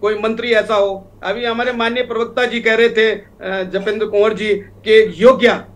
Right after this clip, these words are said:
व्यक्ति, अ, को हम देंगे, तो पहले सब अयोग्य थे मेरे ख्याल से, जो लगता है इनकी भाषा से, सब अयोग्य हैं। तो बाकी योग्य व्यक्ति ढूंढेंगे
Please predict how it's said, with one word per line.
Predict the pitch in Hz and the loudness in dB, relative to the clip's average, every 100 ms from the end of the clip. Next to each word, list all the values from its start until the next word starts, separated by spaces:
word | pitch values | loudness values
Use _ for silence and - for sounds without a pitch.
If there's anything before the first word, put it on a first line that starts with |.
| - - 170 175 175 165 156 | -16 -10 -6 -6 -6 -10 -4
व्यक्ति, | 202 233 233 | 2 2 0
अ, | 233 196 180 170 - | -4 -4 -4 -4 -2
को | 214 | 2
हम | 196 208 190 | 2 2 2
देंगे, | 214 233 208 | 4 4 2
तो | 220 | 0
पहले | 240 254 285 | 0 2 2
सब | 294 302 269 | 4 2 2
अयोग्य | 240 262 262 | 0 0 0
थे | 269 226 | 0 0
मेरे | 208 190 | 0 -4
ख्याल | 170 170 | -6 -10
से, | 170 | -10
जो | 151 185 | -6 0
लगता | 196 196 185 | 0 0 -2
है | 151 131 - 165 | -4 -8 -12 -6
इनकी | 180 185 | -2 -2
भाषा | 165 170 180 | 0 0 0
से, | 156 | -2
सब | 160 185 190 | -2 0 4
अयोग्य | 196 240 254 | 4 6 4
हैं। | 214 202 - - - | 4 2 -2 -18 -8
तो | 196 | -6
बाकी | 185 220 220 | 0 0 0
योग्य | 202 220 196 | 0 2 2
व्यक्ति | 226 226 - 226 | 0 0 -4 -4
ढूंढेंगे | 196 247 302 294 277 | 0 2 4 4 0